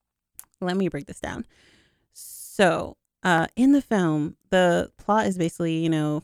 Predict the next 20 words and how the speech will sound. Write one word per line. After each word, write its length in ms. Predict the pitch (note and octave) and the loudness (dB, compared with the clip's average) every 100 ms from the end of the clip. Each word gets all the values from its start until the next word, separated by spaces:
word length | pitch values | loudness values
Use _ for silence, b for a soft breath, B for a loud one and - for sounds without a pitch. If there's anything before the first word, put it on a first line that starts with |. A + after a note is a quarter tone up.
| - | -10
Hal 220 | - B3 A#3 | -6 -2 0
Jordan, 460 | G#3+ G#3 G3+ G3+ - | 2 0 0 -4 -6
he 80 | F3+ | -4
flies 380 | F3 F3 F3+ | 2 2 2
test 260 | - F3 - | -2 -4 0
planes, 380 | F3+ F3 F3 F3 | 0 4 4 2
he 100 | E3+ | 0
does 160 | D#3 - | -2 0
something 220 | D#3+ D#3+ | -2 -2
he's 140 | E3 | -2
not 100 | D#3 | -2
supposed 240 | - F#3 F#3+ | 0 0 0
to 60 | |
do, 360 | F3+ F3+ F3 F3 B B B | 0 4 4 4 B B B
the 80 | - | 2
plane 200 | A#3+ C4 | 4 4
crashes, 560 | A#3 E3+ F3 E3+ E3+ E3+ | 6 6 6 2 2 2
and, 160 | E3+ | 0
you 80 | F#3 | 0
know, 240 | F3 C#3+ | 0 -2